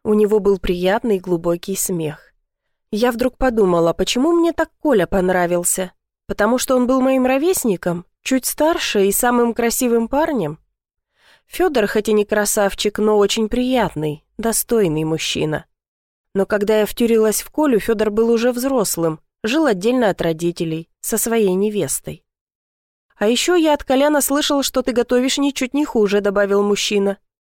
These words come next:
«Не подумай ничего плохого. Я о тебе нарочно у брата не узнавал, просто как-то к столу и к слову пришлось». Даже не знаю, хорошо ли я готовлю.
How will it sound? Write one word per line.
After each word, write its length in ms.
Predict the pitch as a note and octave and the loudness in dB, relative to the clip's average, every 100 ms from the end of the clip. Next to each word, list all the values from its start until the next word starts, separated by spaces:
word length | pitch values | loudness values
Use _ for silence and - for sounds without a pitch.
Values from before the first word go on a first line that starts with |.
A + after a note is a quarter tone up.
| _ | _
«Не 120 | A#3 | -2
подумай 400 | A3 G#3+ F#3 E3 | 0 0 2 2
ничего 360 | D#3+ D#3+ D#3+ D#3+ | 0 -2 -2 -2
плохого. 520 | D#3 D#3+ - D#3 D#3 _ _ F#3+ | -2 -4 -2 -2 -4 _ _ -2
Я 220 | G3+ C4+ | 2 2
о 60 | |
тебе 200 | C#4+ C4+ | 0 0
нарочно 500 | C#4+ C#4 B3 - C#4 | 0 2 0 0 -2
у 40 | C4+ | 0
брата 320 | G#3+ F3+ F#3 | 0 -2 0
не 140 | G3 | 0
узнавал, 560 | G#3+ G#3 G#3+ F#3+ D#3+ D3+ | 0 0 -2 0 -2 -4
просто 420 | - C#4 D#4+ - | -2 -2 -2 -4
как-то 380 | - D4 - D#4 | -2 -4 -4 -6
к 80 | - | -4
столу 460 | - D#4 D4+ E4+ | -2 0 2 2
и 140 | E4+ D4 | 0 -4
к 120 | - | -6
слову 360 | - A3 D#3+ D3+ | -4 0 0 -2
пришлось». 680 | E3 D#3 - D3+ D3 - _ _ _ _ _ _ _ _ _ _ | -4 -6 -4 -6 -6 -10 _ _ _ _ _ _ _ _ _ _
Даже 300 | G#3+ G3+ G3+ | -2 0 2
не 120 | G#3 | 2
знаю, 320 | G3+ G3+ G3 F#3 | 2 2 2 2
хорошо 360 | F#3+ F#3+ G#3 | 0 0 0
ли 120 | G3 | 2
я 120 | F#3+ F#3 | 0 0
готовлю. 520 | G#3 F3+ D3+ C#3+ | -2 -2 -4 -6